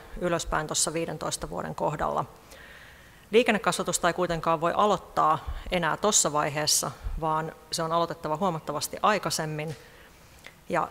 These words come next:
jotta se olisi mahdollisimman tehokasta, niin liikennekasvatuksen tulee olla jatkuvaa, sen tulee olla suunnitelmallista, eikä sitä voi jättää vaan yhden tahon kontolle, vaan niitä tekijöitä tulee olla monia. Ja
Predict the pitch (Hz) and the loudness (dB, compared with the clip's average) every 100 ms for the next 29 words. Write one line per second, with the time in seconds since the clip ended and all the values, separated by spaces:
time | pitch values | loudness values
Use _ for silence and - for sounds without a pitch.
0 | - 190 - 175 156 156 202 185 165 160 | 0 -2 0 -2 -2 2 2 2 0 0
1 | 160 156 156 214 220 175 160 - 160 156 | -4 -6 -6 -2 0 2 0 0 0 0
2 | - - - 156 180 175 160 170 170 165 | 0 2 0 0 0 -2 -2 -4 -4 -6
3 | - 165 151 160 151 156 151 151 151 226 | -4 -4 -4 -4 -4 -4 -4 -2 0 -2
4 | - - 156 156 147 - - 160 160 160 | -2 -2 4 4 4 -2 -4 -4 -2 -2
5 | 147 147 147 - 226 185 165 151 151 147 | -2 -2 0 2 4 2 0 -2 -2 -4
6 | 160 - - - - - - - - 180 | -4 -2 -2 -4 -8 -20 -20 -20 -4 2
7 | 185 170 170 160 156 156 156 - 160 156 | 4 2 -2 -2 -2 -2 -4 0 0 2
8 | 160 170 160 156 151 143 156 160 156 160 | 0 6 8 8 2 -6 -4 -6 -4 -4
9 | 156 - - 170 165 165 160 170 156 160 | -4 -4 -6 -4 -4 -4 -6 -4 -4 -4
10 | 160 175 156 156 156 151 151 160 147 151 | -4 -2 -2 -4 -6 -8 -10 -10 -10 -14
11 | - - - - - - - - - - | -16 -20 -20 -20 -20 -20 -20 -20 -20 -20
12 | - - - - - - - - - - | -20 -18 -16 -18 -20 -20 -20 -20 -20 -20
13 | - - - - - 175 160 | -20 -20 -20 -20 -6 -2 -2